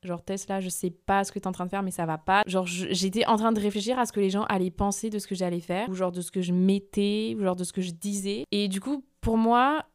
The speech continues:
enfin, c'est comme si du coup je me perdais un peu moi-même quand je me pose ces questions, parce que je suis plus authentique, on va dire, avec la personne que je suis vraiment, entre guillemets. Je sais pas trop si ça fait sens ce que je raconte,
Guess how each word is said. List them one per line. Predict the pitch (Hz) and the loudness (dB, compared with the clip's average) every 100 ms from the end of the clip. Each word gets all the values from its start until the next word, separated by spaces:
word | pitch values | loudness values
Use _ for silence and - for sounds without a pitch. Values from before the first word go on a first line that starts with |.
| _ - | _ -12
enfin, | - 202 196 | -2 0 2
c'est | 190 208 | 0 0
comme | 220 226 | 0 0
si | - | -2
du | 220 | -4
coup | 196 226 | -4 0
je | 214 | 0
me | 185 | 2
perdais | 202 190 202 196 | 2 4 2 0
un | |
peu | 190 | 0
moi-même | 190 180 185 | 2 2 0
quand | 202 190 | 0 -2
je | 175 | -2
me | 170 | -2
pose | 180 | -4
ces | - 180 | -4 -4
questions, | 175 170 202 233 | -4 -6 -4 -4
parce | 180 - | -6 -10
que | - | -6
je | 175 | -6
suis | 185 | -6
plus | 196 240 - | -4 -4 0
authentique, | 226 214 208 202 - 226 | 0 2 -2 -2 -8 -6
on | 202 | -4
va | 180 | -4
dire, | 170 196 | -4 -4
avec | 202 170 175 | -2 -4 -2
la | 165 | -2
personne | 180 175 180 175 | -2 -4 -4 -6
que | - 170 | -6 -8
je | 160 156 151 - | -6 -6 -8 -6
suis | - - 175 - | -6 -6 -10 -8
vraiment, | 165 160 165 165 165 226 | -2 0 2 2 0 -4
entre | 196 - | -8 -4
guillemets. | 196 202 214 247 | -4 0 0 0
Je | - | -2
sais | 190 196 | -4 -4
pas | _ 269 | _ 4
trop | 320 359 | 6 0
si | 381 - | -2 -4
ça | 262 220 | 2 2
fait | 214 220 | 2 -2
sens | 202 - 202 254 - - | -2 0 0 0 -4 -8
ce | - | -2
que | 220 | 0
je | |
raconte, | 208 208 214 277 - - | 0 -2 -2 -4 -8 -18